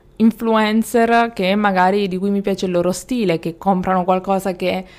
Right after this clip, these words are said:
o fanno vedere nuove collezioni, cioè ognuno, mm, ha degli interessi vari ed eventuali, però siate consci che un like, un segui non è una cosa così,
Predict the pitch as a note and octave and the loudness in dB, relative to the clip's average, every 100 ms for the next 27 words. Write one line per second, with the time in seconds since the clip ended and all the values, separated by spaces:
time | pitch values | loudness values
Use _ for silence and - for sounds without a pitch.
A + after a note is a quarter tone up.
0 | - - - G3 G#3+ G#3 G#3 G#3 G#3 G3 | -20 -12 -4 0 2 2 0 0 0 0
1 | G3 G3 G3 G3+ G3+ G3+ - C#4+ A3 G3 | 0 -2 -2 0 0 0 -2 0 0 0
2 | G3+ G#3+ G4+ G#4 G3+ F#3 F#3 F#3+ - D4+ | -4 -4 -6 -4 -2 0 0 0 -2 -8
3 | - - - - - - _ E4+ E4+ A#3+ | -8 -16 -18 -20 -20 -20 _ -4 -2 -2
4 | A3+ C4+ B3+ C4+ D#4 - F#3+ G#3 G#3+ F#3 | -2 -2 0 0 -2 -4 -2 0 2 0
5 | F3+ F3+ F#3 F3 D#3+ F3 C#4 C4 A3 - | 0 0 0 0 0 -2 2 2 0 0
6 | E4+ E4+ C#4 G3+ A#3 C#4 D#4 E4+ E4 - | 2 2 0 -2 2 2 2 -4 -6 -6
7 | - F4 F#4 - - - - - B3+ A#3+ | -4 -6 -8 -12 -20 -20 -16 -4 -2 -2
8 | - D4 C#4+ C4 G#3+ G3 A3 A#3 - - | -4 -4 0 4 4 4 0 -4 -6 -4
9 | C4 C4+ - B3+ A3+ G#3+ B3+ C4+ D#4 - | -2 -2 -2 0 0 0 -2 -4 -6 -14
10 | _ _ _ - C#4+ C#4+ A#3 G#3 - - | _ _ _ -4 0 4 4 2 -2 -10
11 | - - - _ _ _ _ _ _ - | -16 -20 -20 _ _ _ _ _ _ -20
12 | - - A3+ G#3 G#3 G3+ G3 G3 F#3+ - | -8 2 4 6 6 4 2 2 0 0
13 | E3 E3+ | -6 -8